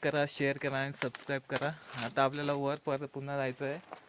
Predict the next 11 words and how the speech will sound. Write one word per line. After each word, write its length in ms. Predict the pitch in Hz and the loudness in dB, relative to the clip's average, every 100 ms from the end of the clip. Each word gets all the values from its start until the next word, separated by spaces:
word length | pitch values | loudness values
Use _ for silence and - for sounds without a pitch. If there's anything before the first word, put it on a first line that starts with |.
| - - _ _ _ _ - - - - - - - - - | -20 -20 _ _ _ _ -20 -20 -20 -20 -20 -20 -20 -12 -4
चला. 100 | 117 | -4
मित्रांनो, 2000 | 113 - - - - - - - - - - - - - - _ _ _ 156 160 165 - - - - - - - | -4 -14 -20 -20 -20 -10 -10 -10 -18 -20 -20 -20 -18 -18 -18 _ _ _ -10 -8 -10 -16 -20 -20 -20 -20 -20 0
हा 80 | 147 | 2
बघा 180 | 160 165 | 4 2
इथं 180 | 160 | 0
पोस्टर 360 | 156 156 - 156 | -2 -2 -2 -4
लागला 260 | 156 151 151 | -2 0 -2
आहे, 120 | 175 - - - - | -4 -12 -20 -20 -6
तर 120 | 151 | -6
फॉलो 360 | 160 143 135 139 | -4 -6 -6 -6
करायचा. 400 | 143 139 143 | -6 -6 -6